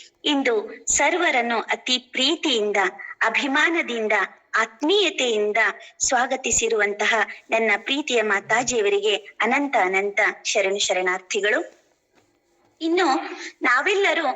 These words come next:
ಅತಿ ಕಾತುರತೆಯಿಂದ ಕಾಯುತ್ತಿರುವಂತಹ ಮುಖ್ಯ ಘಟ್ಟ ಉಪನ್ಯಾಸ.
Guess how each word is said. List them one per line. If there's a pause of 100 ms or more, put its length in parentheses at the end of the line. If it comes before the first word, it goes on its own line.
(300)
ಅತಿ
ಕಾತುರತೆಯಿಂದ (280)
ಕಾಯುತ್ತಿರುವಂತಹ
ಮುಖ್ಯ
ಘಟ್ಟ (360)
ಉಪನ್ಯಾಸ.